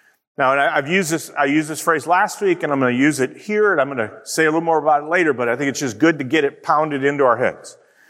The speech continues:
So that means what we're talking about when we hear the phrase "of flesh," think corruption, not creation.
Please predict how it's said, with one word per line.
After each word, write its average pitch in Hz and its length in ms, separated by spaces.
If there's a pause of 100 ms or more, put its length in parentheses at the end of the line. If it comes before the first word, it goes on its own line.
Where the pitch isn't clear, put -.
(380)
So 147 140
that 180 220
means 233 260
what 202 160
we're 170 120
talking 262 560
about 175 360
when 165 180
we 156 140
hear 190 180
the 190 100
phrase 165 420 (220)
"of 208 540 (300)
flesh," 143 720 (1000)
think 208 480 (200)
corruption, 143 1120 (1300)
not 127 260
creation. 139 560